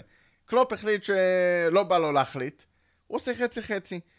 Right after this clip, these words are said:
הוא אומר לשחקנים שלו, "סבבה, תעלו", שמונים אחוז מההרכב. זאת אומרת,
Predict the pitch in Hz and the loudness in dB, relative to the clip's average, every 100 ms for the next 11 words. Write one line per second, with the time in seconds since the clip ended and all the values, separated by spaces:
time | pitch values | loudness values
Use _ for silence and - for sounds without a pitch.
0 | _ _ - 165 175 165 175 - 160 170 | _ _ -6 -2 0 -2 -4 -2 -2 0
1 | 170 151 147 143 135 131 131 - 180 180 | 2 2 4 4 2 0 -2 0 2 2
2 | 160 - 127 127 135 196 - _ _ _ | 2 4 4 4 0 -2 -8 _ _ _
3 | _ _ _ - 165 165 202 196 - 156 | _ _ _ -10 -2 0 2 0 0 -2
4 | 123 127 113 107 - 127 160 - _ _ | 0 -2 -2 -4 -2 -2 -4 -10 _ _
5 | _ - 135 | _ -10 -6